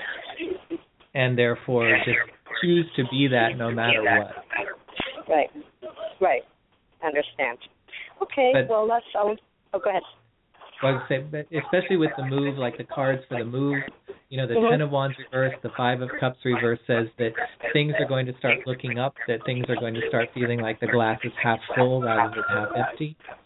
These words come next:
Speaker 1: and
Speaker 2: Okay.
Speaker 1: that the, the oppression or this weight that we've been living under,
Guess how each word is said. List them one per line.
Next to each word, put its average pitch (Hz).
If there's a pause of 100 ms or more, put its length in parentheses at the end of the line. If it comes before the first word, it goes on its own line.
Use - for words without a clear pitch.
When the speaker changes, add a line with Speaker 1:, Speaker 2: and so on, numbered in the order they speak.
(320)
Speaker 1:
and 135
Speaker 2:
Okay. 156
Speaker 1:
that 123 (180)
the, 123 (840)
the 113 (160)
oppression 147
or 139
this 120 (220)
weight 135 (160)
that 135
we've 131
been 120
living 123
under, 139